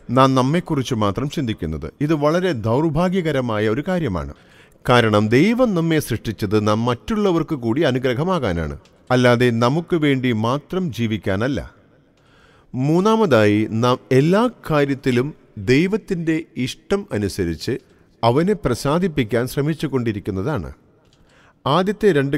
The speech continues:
കാര്യങ്ങളിലും നമ്മൾ തികച്ചും, രണ്ട് വിഷയങ്ങളിലും നിരാശരായെന്നിരിക്കാം. കാരണം നമുക്കൊരിക്കലും നമ്മെ പൂർണ്ണമായി പ്രസാദിപ്പിക്കുവാനോ മറ്റുള്ളവരെ പൂർണ്ണമായി സന്തോഷിപ്പിക്കുവാനോ കഴിയുന്നില്ല. അതുകൊണ്ട് നാം നമ്മെക്കുറിച്ച് എന്നതുപോലെ മറ്റുള്ളവർ നമ്മെക്കുറിച്ചും നിരാശരാകും.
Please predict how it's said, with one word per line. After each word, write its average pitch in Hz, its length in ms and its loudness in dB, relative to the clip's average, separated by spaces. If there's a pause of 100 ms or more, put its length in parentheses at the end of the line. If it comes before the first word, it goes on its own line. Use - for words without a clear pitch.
കാര്യങ്ങളിലും 107 600 2 (180)
നമ്മൾ 110 200 2 (100)
തികച്ചും, 151 400 0 (300)
രണ്ട് 185 400 4
വിഷയങ്ങളിലും 156 720 0 (240)
നിരാശരായെന്നിരിക്കാം. 131 1080 2 (380)
കാരണം 113 400 6
നമുക്കൊരിക്കലും 156 840 2
നമ്മെ 120 200 2
പൂർണ്ണമായി 131 580 2
പ്രസാദിപ്പിക്കുവാനോ 104 960 0
മറ്റുള്ളവരെ 156 600 0
പൂർണ്ണമായി 117 500 0
സന്തോഷിപ്പിക്കുവാനോ 98 880 -4
കഴിയുന്നില്ല. 120 680 -6 (420)
അതുകൊണ്ട് 156 440 2
നാം 98 200 4
നമ്മെക്കുറിച്ച് 131 680 2
എന്നതുപോലെ 90 600 0 (640)
മറ്റുള്ളവർ 143 640 0
നമ്മെക്കുറിച്ചും 127 640 -2
നിരാശരാകും. 92 640 -2